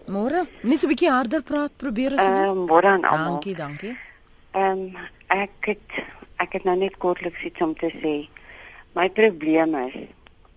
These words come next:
Speaker 2: eh, okay, ek praat nou meer van, weet, soos Medupi, Kusile en daai, soos wat ons nou sit met, met, met Eskom. Nou, vir jare sien ons hierdie hele ding kom. My probleem is egter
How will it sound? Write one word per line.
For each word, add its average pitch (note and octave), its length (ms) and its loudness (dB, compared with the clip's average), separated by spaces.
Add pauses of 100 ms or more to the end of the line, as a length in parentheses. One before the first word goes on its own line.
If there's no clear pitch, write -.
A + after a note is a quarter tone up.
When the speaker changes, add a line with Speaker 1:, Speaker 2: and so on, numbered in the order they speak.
(160)
Speaker 2:
eh, D#3 280 0
okay, D#3 260 -6
ek E3+ 200 -4 (120)
praat F3 360 -2
nou E3 140 0
meer D#3+ 400 -2
van, C#3+ 280 -4 (640)
weet, E3 220 -2
soos F3 160 -4
Medupi, D3+ 580 0
Kusile D#3 560 -2
en D3 120 -2
daai, C3 360 2 (100)
soos C#3+ 120 -10 (160)
wat C3+ 180 -6
ons C3+ 140 -8
nou D3 320 2
sit D3 220 -8
met, C#3 280 -8
met, C3 180 -4 (120)
met B2 180 -4
Eskom. A#2+ 600 -4 (800)
Nou, F3 380 4
vir - 240 -4
jare D3+ 640 2 (240)
sien F#3 200 -4
ons D#3+ 180 -8
hierdie D3+ 300 -6
hele D#3+ 180 -2
ding C3+ 320 -6
kom. A#2 280 -8 (540)
My F3 160 2
probleem F3+ 600 2
is G#3 220 -2
egter C#3+ 560 -2